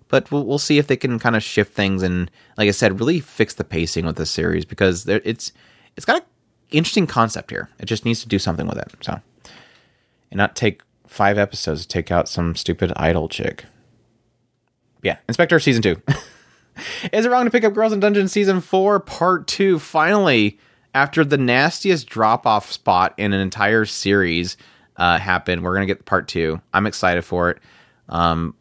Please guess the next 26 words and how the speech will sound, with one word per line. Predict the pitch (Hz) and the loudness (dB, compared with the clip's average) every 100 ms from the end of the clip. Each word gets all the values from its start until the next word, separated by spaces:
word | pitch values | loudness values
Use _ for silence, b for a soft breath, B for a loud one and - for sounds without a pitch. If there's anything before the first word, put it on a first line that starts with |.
| _ - | _ -4
was | 98 | -2
really | 104 107 | 2 2
starting | 107 117 101 | 2 0 -2
to | |
pick | 95 107 98 | -4 -2 0
up | 98 | -2
the | 95 | -2
writing, | 90 90 92 95 92 95 _ _ - | 0 2 4 2 -2 -8 _ _ -4
having | 90 92 92 | -2 -2 -2
the, | 87 90 82 | 0 -2 -4
apparently | - - 95 90 | -10 -2 0 4
the | 90 | 4
original | 90 92 98 | 4 2 0
creator | - 92 92 | 0 2 2
involved | 87 92 90 87 | 0 -2 -2 -2
now. | 90 85 87 85 b b b b 85 | -4 -2 -2 -4 b b b b -4
Um, | 87 87 | -2 2
really | 104 | 4
does | 101 92 | 4 0
feel | - 92 | -2 -2
like | 87 85 | 0 -4
the | 87 | -6
series | - 90 87 85 | -4 -2 -2 -2
is | 82 | -2
starting | - 87 76 | 0 0 0
to | 87 85 | -4 -6